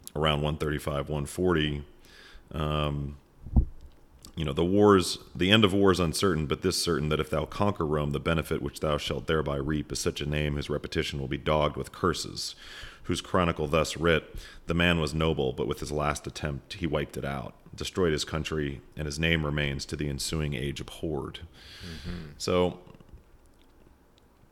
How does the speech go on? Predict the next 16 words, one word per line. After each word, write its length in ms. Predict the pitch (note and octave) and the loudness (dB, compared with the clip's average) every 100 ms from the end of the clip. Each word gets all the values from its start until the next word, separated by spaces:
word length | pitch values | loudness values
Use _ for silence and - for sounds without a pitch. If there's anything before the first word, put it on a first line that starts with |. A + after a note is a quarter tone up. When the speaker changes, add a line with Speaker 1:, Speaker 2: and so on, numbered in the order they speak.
| _ - - - - - | _ -20 -20 -20 -16 -8
Speaker 1:
I, 220 | F#2 G#2+ | -4 -2
'cause 240 | F#2 A#2 | 0 0
what 300 | G#2+ G2+ A2 | 0 2 4
Jeff 320 | F2 D#3 F3 - | 4 0 0 2
read 460 | F2+ E2 D2+ D#2+ - - - _ _ - - _ _ _ - - - | 4 4 0 -8 -14 -20 -20 _ _ -20 -20 _ _ _ -20 -20 -6
only 260 | G2+ A2+ G2 | 0 4 4
speaks 320 | - A2 E2+ | 2 -2 -2
to 120 | - | -2
the 80 | D2+ | 0
mother, 420 | E2 F2+ - - - | 2 2 0 -10 -8
right? 300 | C#2+ D2+ D2+ | -4 -4 -4
It, 320 | C2+ - - - | -8 -12 -14 0
"Oh, 160 | F#2 F#2 | 2 4
mother, 360 | E2+ E2+ D2+ | 4 4 2
oh, 140 | C#2+ E2+ | 2 2
mother." 500 | D#2+ D#2+ C#2+ A#1+ | 4 2 0 -4